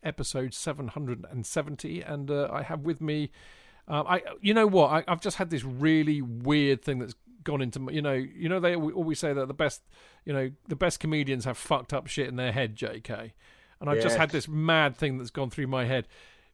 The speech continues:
Speaker 1: Remember that, um, Don Estelle and Windsor Davies at Eight and a Half Hot Mum doing, uh, Whispering Grass?
Speaker 2: Whispering Grass, yes.
Speaker 1: And I'm looking at you, and you, you're sitting there like a beetle in the grass, you know, whispering grass behind you.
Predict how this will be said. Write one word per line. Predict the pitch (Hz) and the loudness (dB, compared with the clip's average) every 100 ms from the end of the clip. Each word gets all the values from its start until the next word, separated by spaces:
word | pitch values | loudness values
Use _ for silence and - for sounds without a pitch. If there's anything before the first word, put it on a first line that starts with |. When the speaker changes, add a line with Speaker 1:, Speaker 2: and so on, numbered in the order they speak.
| _ | _
Speaker 1:
Remember | 214 185 233 240 226 | -2 2 2 4 6
that, | 202 165 _ _ | 4 4 _ _
um, | 165 156 147 147 143 | 2 4 2 -2 2
Don | 196 208 | 4 4
Estelle | 196 - - 143 123 120 143 | 2 0 2 4 4 0 -2
and | 135 151 | -2 0
Windsor | 165 139 | 0 -2
Davies | 135 135 120 113 117 113 127 | 0 2 2 0 -4 -6 -6
at | 139 | -2
Eight | 156 156 | -2 0
and | |
a | 147 | 0
Half | 139 - | 0 2
Hot | - 123 | 0 0
Mum | 113 113 113 135 | -2 -2 -6 -6
doing, | 147 135 135 127 - | 0 2 0 -2 -6
uh, | 147 131 | -2 0
Whispering | 131 147 - - 139 127 | 2 0 0 -2 -2 -2
Grass? | 127 127 117 110 101 | 0 2 2 0 -4
Speaker 2:
Whispering | - 123 | -8 -6
Grass, | 117 120 117 - - | 0 2 2 -2 -8
yes. | 104 101 | -6 0
Speaker 1:
And | 160 | 2
I'm | 165 | 6
looking | 208 - 185 | 6 6 4
at | 170 | 2
you, | 156 143 127 117 120 - 151 | 4 4 6 4 0 -4 -4
and | 135 135 147 | -4 -4 -6
you, | 156 - | -8 -6
you're | 160 151 | -4 -4
sitting | - 147 147 | -8 -8 -2
there | 131 123 120 - _ _ _ - - - | 0 2 0 -6 _ _ _ -20 -18 -6
like | 160 143 | -4 -4
a | 127 | 0
beetle | 156 139 120 107 131 | 0 0 -2 -4 -4
in | 127 | -8
the | 117 | -4
grass, | 123 120 113 - - - _ _ _ _ _ _ - | 0 0 -2 -4 -12 -20 _ _ _ _ _ _ -10
you | 120 | -6
know, | 120 | -6
whispering | 120 143 - - 123 117 | -4 -4 -6 -6 -6 -2
grass | 120 120 107 - | 0 0 -2 -4
behind | 110 117 117 107 | -6 -4 -4 -4
you. | 107 107 | -6 -8